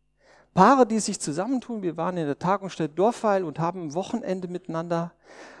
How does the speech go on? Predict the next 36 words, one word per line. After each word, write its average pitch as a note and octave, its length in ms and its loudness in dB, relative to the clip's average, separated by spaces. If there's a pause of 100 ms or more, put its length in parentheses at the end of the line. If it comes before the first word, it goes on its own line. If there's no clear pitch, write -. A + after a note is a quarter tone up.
(300)
nachgedacht, G3 1000 0 (100)
wie F3 120 -12
Beziehung B3+ 680 -6
gut F#3+ 220 -12
gelingen C3 420 0
kann. - 280 -12 (1800)
Wie E3 100 2
man G3 260 4
miteinander A3 440 6
unterwegs G#3 460 4
sein E3 180 2
kann, D#3 280 2 (120)
Seite G#3 420 10
an F3+ 140 4
Seite F3+ 340 4
ins D#3 220 0
neue C#3+ 220 0
Jahr, C3 320 2
hieß G#2 200 -12
das - 120 -14
Seminar. - 380 -18 (600)
Ist - 160 -2
nächstes F3+ 240 2
Jahr D3 140 4
übrigens D3 200 -4
auch - 240 0
wieder, A3+ 280 -2
achter - 260 -2
bis C3 240 -6
zehnter C#3 340 0
Januar, C#3+ 260 -6
könnt D#3 140 -12
ihr C#3+ 80 -6
schon C#3 140 -10
mal B2 60 -4
vormerken. - 420 -18